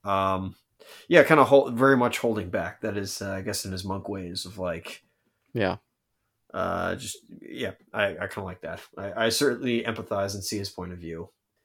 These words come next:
Speaker 2: Yeah, but will the Earth King see his point of view? 'Cause, uh, yeah, after Bosco gives him the okay, the Earth King listens to his, his speech, and the speech paints a pretty ugly picture.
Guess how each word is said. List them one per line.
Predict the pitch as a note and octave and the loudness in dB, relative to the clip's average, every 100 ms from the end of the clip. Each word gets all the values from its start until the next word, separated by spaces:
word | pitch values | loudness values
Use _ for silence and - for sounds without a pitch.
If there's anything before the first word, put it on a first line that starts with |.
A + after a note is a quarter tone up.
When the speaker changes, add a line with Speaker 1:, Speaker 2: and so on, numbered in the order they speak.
| _ _ - - | _ _ -14 -6
Speaker 2:
Yeah, | G2+ | 0
but | G#2 | 4
will | G#2+ | 4
the | A2 B2+ | 6 4
Earth | C#3 - | 4 2
King | G#2 F2 G#2+ _ - | 0 0 -6 _ -14
see | - - | -6 -4
his | - | -4
point | - F2+ E2+ | -4 -4 -4
of | |
view? | F2+ E2+ E2+ | -4 -4 -4
'Cause, | - F2+ G#2 - | -6 -6 -4 -2
uh, | E2 D2 - _ _ _ | 0 0 -4 _ _ _
yeah, | - E2+ | 0 0
after | E2+ A2 | 2 0
Bosco | - G2 - - G2 | 4 4 4 0 0
gives | G2+ F#2+ | 2 0
him | F#2+ | 0
the | F2 D#2 | 0 -2
okay, | - G#2+ G#2+ | -2 0 2
the | G2+ | 0
Earth | E2+ E2+ | -4 -4
King | - E2+ D#2+ - - | -6 -6 -6 -8 -6
listens | A2 - A2 G2 | -4 -2 -2 -4
to | - G2+ | 0 2
his, | G2 - | 2 0
his | G2 - | -2 -2
speech, | - C3+ C3 - - - _ _ _ _ _ _ _ _ | 2 2 2 -4 -8 -14 _ _ _ _ _ _ _ _
and | G2 F#2+ | -4 -2
the | F#2+ | -2
speech | - C3+ C#3 | -2 -2 -2
paints | - C3 - | 0 0 0
a | |
pretty | - D3+ D3+ | 0 4 6
ugly | D3 C#3+ | 6 4
picture. | D3 D3 - C#2 A2 | 4 2 0 -2 -4